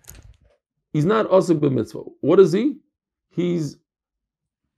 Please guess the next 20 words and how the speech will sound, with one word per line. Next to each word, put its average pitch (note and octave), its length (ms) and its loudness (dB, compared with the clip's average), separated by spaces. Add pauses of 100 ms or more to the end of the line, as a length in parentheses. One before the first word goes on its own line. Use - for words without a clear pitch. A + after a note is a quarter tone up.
(320)
it's C3 120 -12
not G#3+ 140 -2
a G3 40 2
mitzvah A3 460 -2
to - 80 -8
shake F#3 180 0
a F3 40 -2
lulav F3 240 2
the C#3+ 80 -4
second B2+ 300 -6
time. G#2+ 180 -14 (140)
He E3 60 -2
already A3 180 2
did C#4+ 140 -6
the D#4 80 -2
mitzvah. C4 300 -10 (480)
<clears throat> C3+ 280 -4 (520)
Ask D3+ 180 4
the B2 60 -6
Gemara, A#2+ 720 0